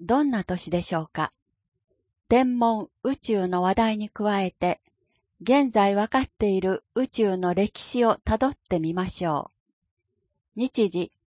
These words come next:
三月十三日、四月二十四日のいずれも水曜日、午前十一時から正午。いずれの日も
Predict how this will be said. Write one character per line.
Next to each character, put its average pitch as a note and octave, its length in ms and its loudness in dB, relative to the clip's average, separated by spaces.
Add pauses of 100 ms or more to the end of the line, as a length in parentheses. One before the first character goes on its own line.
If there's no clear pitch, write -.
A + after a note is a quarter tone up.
(400)
三 C#4+ 320 0
月 A3+ 280 -6
十 G#3 220 -2
三 A3 300 -2
日、 F3 380 -6 (480)
四 C#4+ 200 -2
月 C#4 280 0
二 A3+ 160 -2
十 G3 280 0
四 F#3+ 260 0
日 G3+ 160 -2
の F#3+ 300 -2
い F#3 100 -2
ず C#4 180 0
れ C4 100 2
も A#3+ 120 -2
水 A3 340 -2
曜 F3+ 240 2
日、 - 220 -8 (800)
午 B3 180 4
前 F#3+ 300 0
十 A#3+ 300 2
一 A3+ 240 -6
時 G#3 120 -2
か E3 200 -4
ら E3 240 -2
正 G#3 400 0
午。 - 180 0 (840)
い G#3 100 0
ず C4 160 0
れ C4 140 2
の B3 120 -4
日 B3+ 160 -8
も F3 220 -2